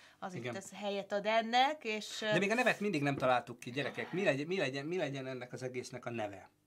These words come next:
Speaker 1: Szia, Cserép Martin, jó reggelt!
Speaker 2: Jó reggelt! Aztán megnéztem, Tibi, a top öt magyar mozifilmek ajánlódat.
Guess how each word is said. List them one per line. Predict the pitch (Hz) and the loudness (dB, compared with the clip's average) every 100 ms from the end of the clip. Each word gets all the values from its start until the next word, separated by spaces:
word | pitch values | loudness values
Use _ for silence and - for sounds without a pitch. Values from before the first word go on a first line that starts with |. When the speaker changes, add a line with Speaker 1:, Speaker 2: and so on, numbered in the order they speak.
| _ _ _ | _ _ _
Speaker 1:
Szia, | - 262 | -4 -2
Cserép | 247 208 185 | 0 -2 -2
Martin, | 185 180 - 190 | -4 -6 -6 -6
jó | 185 | -4
reggelt! | 170 165 175 214 - _ _ - - | -4 -2 0 -2 -4 _ _ -16 -2
Speaker 2:
Jó | 147 | 0
reggelt! | 139 127 131 131 | 2 2 0 -2
Aztán | 131 143 | -6 -2
megnéztem, | 165 151 123 139 131 127 | -2 -2 -4 -6 -6 -6
Tibi, | - 147 135 | -4 -2 0
a | 123 120 | 0 0
top | 160 160 - | -6 -8 -8
öt | 127 | -6
magyar | 139 135 127 | -6 -2 -2
mozifilmek | 131 127 127 131 123 120 117 | -2 -4 -6 -6 -8 -8 -6
ajánlódat. | 139 123 120 120 156 170 | -2 -2 -2 2 4 4